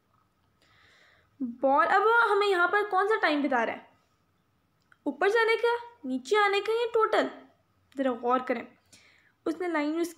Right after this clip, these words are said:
किया, returns, returns to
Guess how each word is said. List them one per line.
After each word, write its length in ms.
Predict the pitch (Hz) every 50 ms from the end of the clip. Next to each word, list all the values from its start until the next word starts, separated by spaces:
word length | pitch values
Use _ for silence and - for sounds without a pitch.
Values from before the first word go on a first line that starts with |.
| - -
किया, 140 | 302 311 330
returns, 480 | 349 330 339 311 285 285 294 320 339 - - - _ _ _ _ _ _ _ - - - _ _ _ _ _ _ _ _ _ _ _ _ -
returns 520 | 294 269 269 285 277 277 285 294 285 - - -
to 100 | 294 285